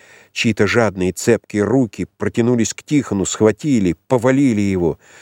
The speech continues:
«Тишенько, тишенько, миленький женишок мой, Христосик возлюбленный!» Услышал он страстный шепот и узнал матушку. Ему казалось, что какие-то огромные насекомые,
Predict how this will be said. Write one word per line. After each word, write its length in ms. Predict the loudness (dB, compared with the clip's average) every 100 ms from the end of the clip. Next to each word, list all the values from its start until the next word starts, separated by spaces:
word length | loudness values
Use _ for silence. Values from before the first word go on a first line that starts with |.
| -20 -20 _
«Тишенько, 640 | -6 -4 -2 -4 -6 -8 -10
тишенько, 800 | -2 -2 0 -2 -4 -6 -4 -2
миленький 680 | 0 2 2 0 0 -2 -2
женишок 720 | -2 -4 -4 -2 -4 -4 -6
мой, 280 | -6 -6 -12 -20 -20 _
Христосик 800 | -8 -6 -2 2 2 0 -4 0
возлюбленный!» 840 | 0 2 0 0 0 0 -2 -6 -14 -20 _ _ -14
Услышал 420 | -4 -4 -2 0
он 140 | -2
страстный 540 | -2 0 0 0 -6 -8
шепот 440 | 0 0 0 -8
и 60 | -6
узнал 340 | -2 2 2
матушку. 640 | 2 -2 -4 -12 -14 -18 _ _ _ _ _ _ _ _ _ _ _ _ _ _ _ _ _ _ _ _ _ _ _ -4
Ему 200 | 0 2
казалось, 480 | 2 2 2 2
что 220 | -4 -6 -8 _ _ _ _
какие-то 500 | -14 -2 -2 0 -2
огромные 560 | 0 4 4 4 2 2
насекомые, 720 | 2 2 2 2 0 -6